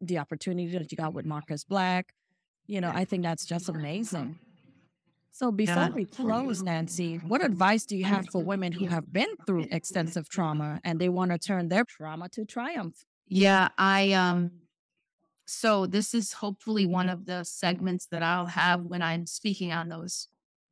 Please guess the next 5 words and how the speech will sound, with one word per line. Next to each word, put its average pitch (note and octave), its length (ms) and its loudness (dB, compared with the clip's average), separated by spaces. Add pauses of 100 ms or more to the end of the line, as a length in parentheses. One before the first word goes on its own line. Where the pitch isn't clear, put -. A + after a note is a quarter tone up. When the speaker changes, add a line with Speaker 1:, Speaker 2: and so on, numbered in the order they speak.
Speaker 2:
huge E3 440 2
stages, D#3+ 680 -6 (540)
Speaker 1:
Mm-hmm. G3+ 80 0 (280)
Speaker 2:
um, F3+ 180 -6 (760)
is G3 540 6